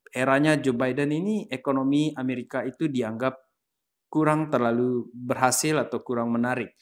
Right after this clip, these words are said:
Seperti yang juga kemungkinan orang-orang juga melihat apa yang terjadi di Donald Trump. Tetapi untuk data yang terbaru di sini mengenai initial jobless claim,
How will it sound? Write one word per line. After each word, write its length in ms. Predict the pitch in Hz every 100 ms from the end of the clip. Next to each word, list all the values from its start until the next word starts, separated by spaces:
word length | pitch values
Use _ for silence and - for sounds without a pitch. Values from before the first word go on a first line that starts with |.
| _ _ -
Seperti 560 | 127 127 - 165 156
yang 160 | 113 117
juga 400 | 120 135 151 151 -
kemungkinan 560 | 135 123 110 123 127
orang-orang 480 | 135 120 113 117 131
juga 240 | 113 110 110
melihat 320 | 107 110 131 107
apa 160 | 113
yang 80 | 117
terjadi 360 | 117 107 98 113
di 160 | 113 110
Donald 320 | 127 151 151
Trump. 400 | 139 101 92 _ 120
Tetapi 400 | 107 113 143 131
untuk 160 | 135
data 240 | 120 113 123
yang 160 | 120
terbaru 400 | 117 117 123 160
di 80 | 113
sini 400 | 110 110 147 190
mengenai 560 | 147 110 107 113 120 123
initial 480 | 143 160 175 175 180 - _ _
jobless 560 | 120 170 139 135 -
claim, 640 | - 160 123 110 135 170